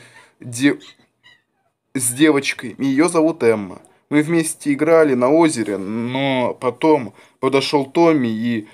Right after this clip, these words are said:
потянул её за воло-, за волосы. Я не знаю почему, зачем, но потом... Тьфу. Тьфу, не, не, подожди.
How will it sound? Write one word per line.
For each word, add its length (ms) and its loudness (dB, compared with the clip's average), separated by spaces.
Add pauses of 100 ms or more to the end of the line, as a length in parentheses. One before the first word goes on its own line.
(140)
потянул 480 0
её 280 2
за 180 0
воло-, 520 -2
за 160 0
волосы. 520 -2 (280)
Я 140 2
не 100 0
знаю 280 2
почему, 640 -6 (280)
зачем, 480 -2
но 100 0
потом... 500 0 (2750)
Тьфу. 360 -12 (3250)
Тьфу, 300 -4
не, 200 0
не, 120 -2
подожди. 400 -8